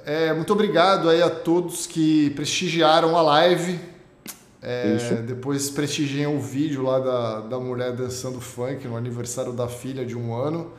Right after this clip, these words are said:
Speaker 1: É um vídeo muito im-, impressionante. Vocês vão gostar. E é isso.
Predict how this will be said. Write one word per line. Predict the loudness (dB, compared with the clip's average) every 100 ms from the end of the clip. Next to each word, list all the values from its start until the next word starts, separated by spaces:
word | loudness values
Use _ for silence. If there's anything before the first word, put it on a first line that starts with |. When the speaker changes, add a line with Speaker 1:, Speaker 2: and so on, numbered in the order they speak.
| -20 -20 -20 _ -16
Speaker 1:
É | -12
um | -10
vídeo | -8 -4 -4 -4 -8 -14 -18 -16
muito | -8 -6 -2 0 2 0 -4 -8 -12
im-, |
impressionante. | -10 -6 -4 -2 -2 -2 -4 -4 -8 -10 -18 -20 _
Vocês | -14 -10
vão | -6 -4
gostar. | -6 -4 0 2 2 -2 -14 -18 -20 -20 -20 _ -4
E | 2 6 6 4 2 2 0 -2 2
é | 6
isso. | 6 6 0 -4 -10 -18